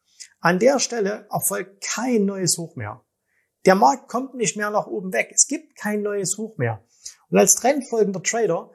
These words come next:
musst du einfach an so einer Stelle sagen, okay, da stimmt irgendwas nicht. Wo pack ich jetzt meinen Stop hin? Und wenn du tradest, dann musst du irgendwo einen Stop haben. Punkt.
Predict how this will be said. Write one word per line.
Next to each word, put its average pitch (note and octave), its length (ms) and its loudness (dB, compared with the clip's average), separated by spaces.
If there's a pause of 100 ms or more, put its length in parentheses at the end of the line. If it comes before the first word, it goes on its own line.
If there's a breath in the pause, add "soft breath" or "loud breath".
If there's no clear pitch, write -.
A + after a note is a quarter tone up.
(160 soft breath)
musst A#3+ 260 0
du - 40 -8
einfach G3 240 -6
an F#3 80 -8
so E3 80 -8
einer F#3 100 -8
Stelle G3 260 -2
sagen, F3 260 0
okay, - 640 -2
da E3 100 -4
stimmt B3 460 -2
irgendwas C3 500 2
nicht. A3 400 -4 (480)
Wo G3+ 640 4
pack - 340 0
ich G3+ 200 -6
jetzt E3+ 320 0
meinen D#3 480 -6 (160)
Stop - 460 4
hin? A2 380 -6
Und D#3+ 200 6
wenn A3+ 220 6
du G#3 220 -6 (440)
tradest, D3 640 4 (380)
dann D3+ 260 4
musst A#3+ 320 4
du G#3 80 -6
irgendwo G3 440 -4
einen D#3+ 260 -2
Stop E3+ 320 2
haben. A2 300 -14 (340)
Punkt. - 380 6